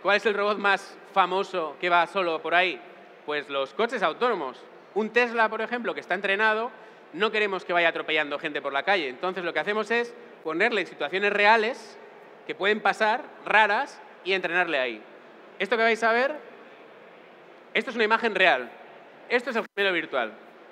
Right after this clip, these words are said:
directamente procesado sobre la imagen real. Eso es ma-, o sea, para mí esto, yo cuando lo vi hace un mes, me parece magia pura. Automáticamente está pasando de la imagen real a la imagen falsa. Y aquí podemos simular situaciones raras, como que el, el coche de enfrente se sal-, se salte el semáforo.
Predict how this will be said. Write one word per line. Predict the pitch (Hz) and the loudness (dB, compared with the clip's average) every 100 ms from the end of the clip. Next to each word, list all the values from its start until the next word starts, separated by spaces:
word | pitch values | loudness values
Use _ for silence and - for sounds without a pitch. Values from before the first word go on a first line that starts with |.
| - | -2
directamente | 175 233 262 254 240 | 2 2 2 -2 -2
procesado | 226 220 208 233 254 | -2 -4 0 0 0
sobre | 226 185 | -2 0
la | 170 | 0
imagen | 226 233 | 0 0
real. | 185 208 160 | 2 2 2
Eso | 165 | -2
es | 208 | -2
ma-, | 214 - | -2 0
o | |
sea, | 180 165 | -2 -2
para | 160 | -2
mí | 170 | 0
esto, | 226 233 220 | 0 0 -2
yo | 202 | 0
cuando | 190 180 | 0 0
lo | 175 | 2
vi | 185 | 2
hace | 175 | 0
un | 170 | 0
mes, | 180 269 - - - | 0 -2 -4 -20 -12
me | 175 | -2
parece | 165 196 | 0 0
magia | 208 196 180 | 0 0 0
pura. | 151 147 120 - - - - | -2 -4 -6 -10 -20 -20 -10
Automáticamente | 156 180 226 247 254 269 254 | -6 -2 0 2 2 0 -2
está | 202 247 247 | 0 2 2
pasando | 220 233 247 | 0 -2 -2
de | 190 | 0
la | 165 | 0
imagen | 208 214 196 | -2 -4 0
real | 202 247 247 - | 2 2 2 -4
a | |
la | 165 | -2
imagen | 160 185 190 | -2 -2 -2
falsa. | 160 127 - - - - - - | -2 -4 -6 -14 -16 -20 -12 -2
Y | |
aquí | 175 233 | 0 0
podemos | 240 240 240 | -2 -2 -4
simular | 226 214 247 | -2 2 2
situaciones | 214 190 220 202 | 0 -2 0 4
raras, | 247 196 135 - | 4 4 0 -8
como | 165 160 | -8 -4
que | 160 | -2
el, | 160 156 151 - - - | -2 -4 -8 -18 -20 -12
el | 147 | -4
coche | 208 247 | -2 0
de | |
enfrente | 226 226 240 247 | 0 0 0 0
se | 196 | -2
sal-, | 180 190 | -2 -2
se | - 156 | -4 -2
salte | 190 170 | 0 0
el | 156 | -4
semáforo. | 135 135 143 165 | -6 -6 -4 -8